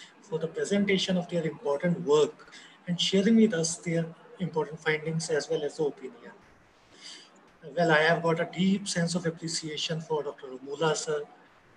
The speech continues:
uh, Shamit, Atul Sharma sir, and all the members of the Uttarakhand A O M S I for making this event possible.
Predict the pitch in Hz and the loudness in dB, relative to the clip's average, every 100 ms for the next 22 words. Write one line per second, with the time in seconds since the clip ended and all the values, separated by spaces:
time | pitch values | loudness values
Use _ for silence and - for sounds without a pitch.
0 | 165 160 156 147 - 143 147 156 - - | -4 -2 0 0 2 2 2 0 -2 -20
1 | - - - - 143 175 170 170 160 165 | -20 -20 -8 -6 -2 0 2 2 4 2
2 | 160 160 160 - - - 175 170 190 190 | 2 0 0 -4 -18 -4 2 4 4 2
3 | 156 165 190 190 185 - 160 - 196 202 | 0 0 0 0 -2 -2 -2 -2 0 0
4 | 196 196 170 160 147 143 135 - 131 139 | 2 2 4 4 2 -2 -6 -4 -4 -6
5 | - - _ 175 151 143 - 175 170 - | -14 -20 _ 0 0 -2 -2 -2 -2 -4
6 | 151 147 160 147 113 - - | -8 -8 -6 -6 -6 -8 -14